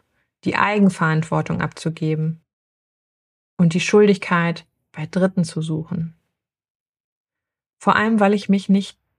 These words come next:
mitschuldig daran fühlen will, wenn ich schweige. Politisches Engagement ist nicht für jeden gleich umsetzbar.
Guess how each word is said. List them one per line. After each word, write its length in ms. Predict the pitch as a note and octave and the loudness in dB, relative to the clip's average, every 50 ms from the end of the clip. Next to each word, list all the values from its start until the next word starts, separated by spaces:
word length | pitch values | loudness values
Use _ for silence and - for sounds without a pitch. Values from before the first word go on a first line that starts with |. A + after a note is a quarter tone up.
| _ _ | _ _
mitschuldig 540 | G#3 A3+ A3+ - - E3+ E3 E3 E3 D#3+ - | -4 -2 -2 -2 -2 -2 -2 -2 -4 -6 -6
daran 300 | F3+ F3 E3+ F3 E3+ D#3+ | -8 -6 -6 -6 -8 -8
fühlen 340 | - - F3 E3+ E3+ E3+ | -6 -6 -4 -4 -2 -2
will, 340 | E3 E3+ E3+ E3+ F3 - - _ | -2 -2 -4 -4 -6 -6 -10 _
wenn 160 | _ F3+ E3+ F3 | _ -4 -2 -2
ich 140 | E3 E3 | -4 -4
schweige. 520 | - - - G3 G3+ F#3+ E3 E3+ F3 F3 E3 _ _ _ _ _ _ _ _ _ _ _ _ _ _ _ _ _ _ _ _ _ _ _ _ _ _ - | -6 -6 -6 -6 -6 -6 -6 -6 -8 -10 -12 _ _ _ _ _ _ _ _ _ _ _ _ _ _ _ _ _ _ _ _ _ _ _ _ _ _ -2
Politisches 540 | - G3+ G3+ G#3+ G#3+ A3+ A3 G#3 G3+ F#3+ | 2 2 4 4 2 0 -2 -2 -4 -2
Engagement 840 | - F#3+ F#3 F#3 F#3 F#3 F#3 - F#3+ F#3 F#3+ G3 G3+ G3+ G#3+ A3+ - - | 0 2 2 4 4 2 2 2 2 4 4 4 4 2 0 -2 -6 -6
ist 220 | F3+ - - - | -8 -6 0 0
nicht 220 | G3 G3+ F#3+ - | 0 0 0 -2
für 100 | - - | -2 -2
jeden 340 | E3+ E3 E3+ F3+ F3+ F3+ F3 | 0 0 0 0 0 0 0
gleich 320 | E3 E3+ E3 E3 E3 E3 - | 0 0 0 0 0 -2 -4
umsetzbar. 680 | D#3 D#3 D#3+ D#3+ D#3 D#3+ - - - - - - | -6 -4 -4 -6 -8 -8 -10 -8 -8 -8 -8 -10